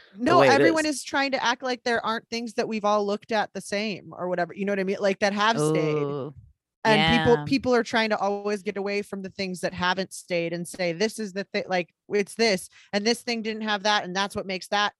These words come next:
Speaker 2: a, an inferior thing, and this is what makes this one superior, and that's what we should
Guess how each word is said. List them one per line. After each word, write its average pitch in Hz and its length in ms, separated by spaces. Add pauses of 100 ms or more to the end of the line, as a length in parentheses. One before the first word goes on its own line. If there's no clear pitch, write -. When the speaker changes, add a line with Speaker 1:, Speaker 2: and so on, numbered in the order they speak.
(100)
Speaker 2:
a, 185 160 (200)
an 202 160 (100)
inferior 190 680
thing, 165 280
and 165 120
this 190 120
is 190 100
what 185 140
makes 185 180
this 233 180
one 208 120
superior, 214 640
and 160 220
that's 196 220
what 208 80
we 196 100
should 170 280